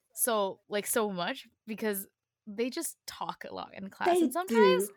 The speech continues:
Speaker 1: I'm sorry, sometimes doesn't necessarily make a lot of sense, or it's, or it's kind of irrelevant. But we're,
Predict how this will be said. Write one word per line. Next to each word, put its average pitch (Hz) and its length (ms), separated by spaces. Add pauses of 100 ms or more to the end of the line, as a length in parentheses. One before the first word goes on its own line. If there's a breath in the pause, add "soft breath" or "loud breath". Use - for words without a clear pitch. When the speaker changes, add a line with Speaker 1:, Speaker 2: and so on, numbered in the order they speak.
Speaker 1:
I'm 247 200
sorry, 254 360 (360 soft breath)
sometimes 494 720 (280)
doesn't 427 400
necessarily 302 840
make 240 220
a 220 60
lot 202 220
of 185 100
sense, 302 440
or 208 140
it's, 190 280 (180)
or 233 200
it's 226 320
kind 294 160
of 226 100
irrelevant. 202 560
But 202 180 (420 soft breath)
we're, 240 320